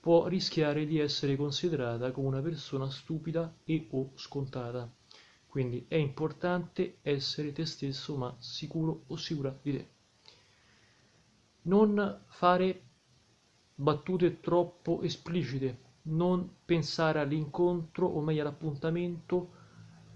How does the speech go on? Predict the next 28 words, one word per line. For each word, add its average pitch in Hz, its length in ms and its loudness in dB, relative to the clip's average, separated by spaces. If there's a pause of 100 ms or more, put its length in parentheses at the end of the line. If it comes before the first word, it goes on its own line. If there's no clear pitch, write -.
(220)
pensando 160 560 2
che 147 140 -6
sia, 165 520 2 (460)
o 151 80 -6
meglio 160 180 4
che 156 120 2
ci 165 160 -2
sia 165 160 2
dopo, 143 460 2
un 160 200 0
eventuale 139 720 0 (240)
rapporto 139 640 -2
sessuale, 147 480 0
un 131 100 -2
eventuale 139 380 -2
rapporto 139 480 -2
intimo, 139 400 0
perché 131 240 -4
spesso 160 360 -2
e 147 40 -2
volentieri 139 640 -2 (760)
non 160 140 4
accade, 135 640 4
quindi 131 520 -2
stai 135 320 0
tranquillo, 147 540 0
stai 143 180 0
tranquilla. 135 640 0